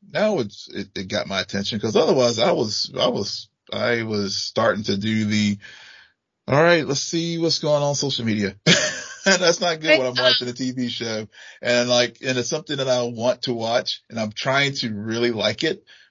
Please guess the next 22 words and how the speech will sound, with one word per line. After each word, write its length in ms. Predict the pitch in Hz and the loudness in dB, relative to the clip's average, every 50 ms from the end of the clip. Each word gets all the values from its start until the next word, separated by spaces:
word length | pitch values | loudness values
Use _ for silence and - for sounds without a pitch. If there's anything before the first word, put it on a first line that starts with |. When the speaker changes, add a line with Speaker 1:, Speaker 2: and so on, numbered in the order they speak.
| _ _ - | _ _ -2
Speaker 1:
But 340 | - 113 110 110 107 98 - - | 0 2 4 4 4 2 0 -6
if 180 | 107 101 - | -8 -4 2
I 160 | 113 123 135 147 | 2 4 4 4
start 460 | 131 - - 139 127 127 113 - - | 2 2 4 4 4 4 2 -2 -2
grabbing 320 | - 120 123 123 123 131 127 | 2 4 4 4 4 2 -2
my 160 | 123 117 113 113 _ - | -2 -4 -6 -8 _ -6
phone, 460 | - 107 110 113 117 123 131 131 117 | -4 -2 -2 -2 -2 -4 -6 -6 -6
then 320 | 110 113 113 110 107 107 107 | -4 -2 0 0 2 2 0
that 180 | 110 101 - | 0 -2 0
means 580 | 101 110 110 107 107 104 101 101 - - - - _ _ _ _ _ _ _ - - - _ _ | 0 0 2 2 2 2 0 0 -2 -4 -6 -10 _ _ _ _ _ _ _ -20 -20 -20 _ _
you're, 220 | - 107 110 104 104 104 - _ _ - - - - - - _ - | -6 -2 -2 -2 -2 -2 -6 _ _ -20 -20 -20 -20 -20 -18 _ 2
one, 520 | 120 131 151 160 160 160 151 139 135 - - | 4 6 8 8 8 6 4 0 -6 -8 -8
a 100 | 90 82 | -6 -2
couple 240 | - 160 143 135 113 | 4 4 4 4 2
things. 280 | 92 - 95 107 - - _ _ _ _ _ | -6 -8 -10 -10 -12 -18 _ _ _ _ _
One, 500 | - 123 170 165 151 131 120 110 107 101 101 _ _ _ _ _ _ _ _ _ _ _ _ _ _ - | -2 2 4 4 4 4 2 0 -2 -6 -10 _ _ _ _ _ _ _ _ _ _ _ _ _ _ -4
you're 80 | 117 | -4
telling 300 | 113 120 139 135 131 123 | 0 2 4 4 4 4
a 20 | 113 | 2
very 200 | 117 117 117 113 | 2 2 0 0
predictable 400 | 113 - 101 113 101 104 98 101 | -2 -6 -8 -8 -8 -8 -10 -10
story 380 | - - 92 - - - - | -10 -8 -10 -12 -12 -14 -18